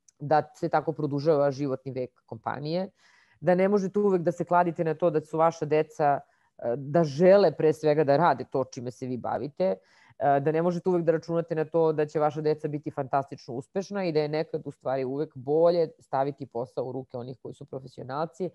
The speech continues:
Ako ih na ispravan način motivišete, oni će uvek svoj-, vašu kompaniju osjećati kao svoju, tu razlike neće biti.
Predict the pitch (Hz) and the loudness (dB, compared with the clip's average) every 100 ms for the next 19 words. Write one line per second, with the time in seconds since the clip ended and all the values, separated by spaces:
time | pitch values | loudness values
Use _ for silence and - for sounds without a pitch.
0 | _ _ - 127 - 143 147 139 143 120 | _ _ -8 -6 -6 -8 -8 -10 -8 -10
1 | 120 - 156 135 - 139 139 151 - 143 | -10 -16 -18 -18 -12 -12 -10 -10 -4 -6
2 | - _ _ 135 143 147 - 160 180 147 | -6 _ _ -8 -6 -6 -4 -2 -2 -4
3 | - 156 98 120 151 156 - 139 147 147 | -4 -4 -2 -2 -2 -2 -8 -6 -4 -4
4 | 135 139 - 139 139 131 131 160 147 143 | -4 -6 -10 -16 -8 -6 -4 -4 -6 -6
5 | 139 131 127 131 131 123 127 131 - - | -6 -4 -6 -12 -14 -14 -14 -16 -18 -20
6 | _ | _